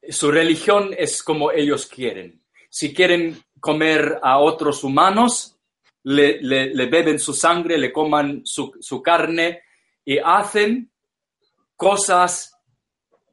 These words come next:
ah, de, em, depugnantes, no puras. Entonces,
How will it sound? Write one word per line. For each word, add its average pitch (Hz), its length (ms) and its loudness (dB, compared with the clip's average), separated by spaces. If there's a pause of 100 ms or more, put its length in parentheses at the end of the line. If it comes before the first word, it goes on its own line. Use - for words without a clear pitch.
ah, 131 300 0
de, 160 360 -8
em, 113 680 -6
depugnantes, 156 1200 -4 (920)
no 185 260 -2
puras. 104 680 -8 (1400)
Entonces, 147 920 0